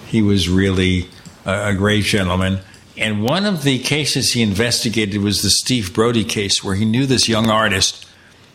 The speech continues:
between marriages. He was living at a rooming house. And if you weren't around in the nineteen thirties, you have no idea what I'm talking about there. But this guy claimed to have been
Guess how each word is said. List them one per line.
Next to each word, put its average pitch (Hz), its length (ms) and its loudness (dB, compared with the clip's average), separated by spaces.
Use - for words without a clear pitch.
between 123 400 2
marriages. 110 840 2
He 98 100 -8
was 95 180 0
living 104 240 2
at 95 80 0
a 92 60 0
rooming 120 340 2
house. - 720 -2
And 117 240 -2
if 127 280 -2
you 123 520 -2
weren't 147 240 4
around 135 300 2
in - 20 0
the 117 80 2
nineteen 117 400 0
thirties, 104 480 2
you 101 80 -2
have 87 180 -4
no 123 280 4
idea 101 320 2
what 95 120 0
I'm 95 120 0
talking 113 420 0
about 92 300 -2
there. 107 320 -2
But 123 580 -2
this 147 320 2
guy 113 720 -2
claimed 123 540 -6
to 113 240 -2
have 104 120 -6
been 107 600 0